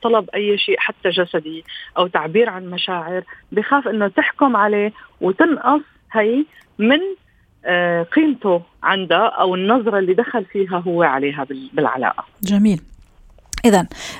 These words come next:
Speaker 2: آه، نحاول مع حضرتك أستاذة ليندا أنه نحاول نتف-، نفهم الأسباب اللي تخلي هذا الشريك، آه،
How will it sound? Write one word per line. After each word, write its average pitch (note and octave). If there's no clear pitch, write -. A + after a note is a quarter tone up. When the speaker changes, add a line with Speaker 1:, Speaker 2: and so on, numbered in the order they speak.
Speaker 2:
آه، F3+
نحاول F#3+
مع F3
حضرتك F3
أستاذة F3
ليندا A#3+
أنه A#3
نحاول G#3+
نتف-، A3+
نفهم A3
الأسباب F3+
اللي E3+
تخلي E3
هذا E3+
الشريك، F#3+
آه، E3+